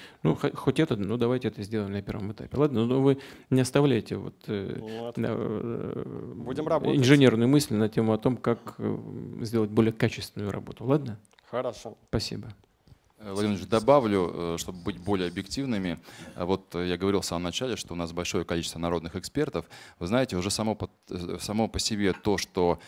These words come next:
Speaker 3: активисты выходят на объекты до, увидев, что разыгрывается там, допустим, конкурс,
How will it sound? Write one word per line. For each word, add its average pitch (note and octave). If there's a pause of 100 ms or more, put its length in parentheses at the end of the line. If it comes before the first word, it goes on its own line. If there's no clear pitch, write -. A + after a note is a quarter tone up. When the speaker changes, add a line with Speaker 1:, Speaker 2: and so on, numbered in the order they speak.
(160)
Speaker 3:
активисты G#2
выходят G2
на F#2+
объекты F#2
до, F2+
увидев, E2+
что D#2+
разыгрывается D#2
там, C#2+
допустим, D#2
конкурс, D#3